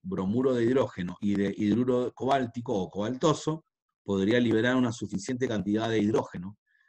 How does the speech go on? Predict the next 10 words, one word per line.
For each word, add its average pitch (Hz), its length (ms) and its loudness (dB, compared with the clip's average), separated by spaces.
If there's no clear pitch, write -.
Y 139 280 2
si 101 200 -6
yo 127 160 4
embolso 131 680 4
eso, 113 380 -2
lo 92 120 -4
guardo, 117 520 2
lo 90 100 -6
puedo, 107 580 -2
eh, 90 360 -16